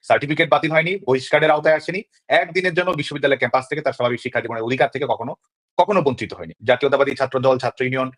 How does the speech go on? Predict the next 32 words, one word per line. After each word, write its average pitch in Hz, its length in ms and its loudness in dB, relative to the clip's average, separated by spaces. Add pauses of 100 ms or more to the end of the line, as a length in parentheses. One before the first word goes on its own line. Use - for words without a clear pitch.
(180)
ছাত্র - 240 0
ফ্রন্ট 139 320 2
থেকে 131 160 0
শুরু 127 160 -2
করে 131 200 0 (100)
ছাত্র 135 260 0
অধিকার 139 260 2
পরিষদ, 135 320 -2 (460)
এই, 104 220 -2 (120)
আহ, 92 220 -10
গণতান্ত্রিক 156 440 2
ছাত্র 170 240 2
শক্তি 156 260 -4
যারা 131 180 6
আজকে 113 240 -2 (100)
এই 113 160 -6 (180)
তথাকথিত, 123 480 -2 (440)
আহ, 101 180 4
বিপ্লব 131 320 2
বলছে, 113 380 -4
তারাও 170 240 4
কিন্তু, 202 240 0
তারা 180 180 4
আমাদের 175 200 0
সঙ্গে 175 220 -2
ক্লাস 165 260 2
করেছে, 156 260 -4
পরীক্ষা 147 300 -2
দিয়েছে, 139 220 -4
আমাদের 135 180 -2
সঙ্গেই 127 220 -6
থেকেছে। 101 260 -12